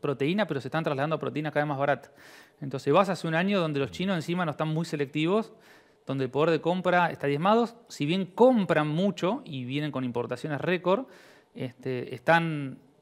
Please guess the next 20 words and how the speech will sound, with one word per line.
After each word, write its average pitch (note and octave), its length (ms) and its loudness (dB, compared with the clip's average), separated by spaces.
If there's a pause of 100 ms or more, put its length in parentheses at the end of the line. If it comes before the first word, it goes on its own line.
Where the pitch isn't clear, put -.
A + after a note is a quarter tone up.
(180)
low E3+ 260 6
cost G3 480 4
en C3 100 -8
lo C3 100 -2
que D3+ 60 2
es D#3 60 4
las D3+ 120 0
compras, A#3 380 4
y C#3 40 2
en C#3+ 60 0
ese D#3+ 160 -4
low C#3+ 160 0
cost F#3+ 220 0 (120)
viene C#3+ 280 -4
Brasil E3+ 460 0
y F#3+ 40 -2
nos C#3 120 -6
pasa C#3 220 -4
por B2+ 140 0
arriba. C#3+ 320 2